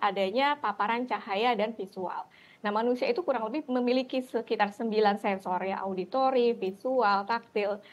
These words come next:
kemudian ada, eh, sinestesia. Kenapa? Kalau itu te-, visualnya, eh, terlalu sering kita melihat seperti itu, artinya bisa jadi overstimulasi kan.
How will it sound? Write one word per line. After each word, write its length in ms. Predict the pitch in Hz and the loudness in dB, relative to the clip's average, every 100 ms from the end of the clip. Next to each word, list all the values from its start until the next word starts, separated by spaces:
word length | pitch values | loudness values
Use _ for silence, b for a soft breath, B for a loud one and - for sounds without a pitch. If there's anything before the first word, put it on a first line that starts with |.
| B - | B -4
kemudian 400 | 214 202 202 208 | -2 2 4 4
ada, 320 | 190 196 254 | 2 2 2
eh, 240 | 254 196 196 | 0 -2 -2
sinestesia. 800 | 208 190 180 190 196 196 180 165 - - | -4 -4 -4 -6 -10 -10 -12 -14 -16 -10
Kenapa? 720 | 214 254 254 220 185 196 330 B B - | -4 -2 0 2 4 4 2 B B -10
Kalau 400 | - 269 311 440 | -2 0 2 0
itu 400 | - 269 - 262 254 - | -2 -4 0 0 0 0
te-, 400 | 226 214 202 202 208 | 0 2 0 -2 -4
visualnya, 880 | 247 254 220 214 226 220 233 220 208 | -2 4 6 6 4 2 2 0 0
eh, 240 | 202 196 202 - | 0 0 -2 -4
terlalu 400 | 214 247 370 330 | 2 4 4 2
sering 480 | - 220 202 233 | 0 0 2 2
kita 240 | 294 240 202 202 | 0 0 -2 0
melihat 480 | 254 339 - 190 | 0 0 -2 -4
seperti 320 | - - - 196 | -4 -8 -6 -2
itu, 160 | 320 | 0
artinya 400 | - 233 240 339 | 0 0 -4 -4
bisa 240 | 247 220 311 | -4 -2 -2
jadi 240 | 202 285 | -2 -2
overstimulasi 800 | 220 214 262 - 254 311 392 202 | -4 -4 -6 -6 -2 -2 -2 -4
kan. 240 | 196 254 | -2 -4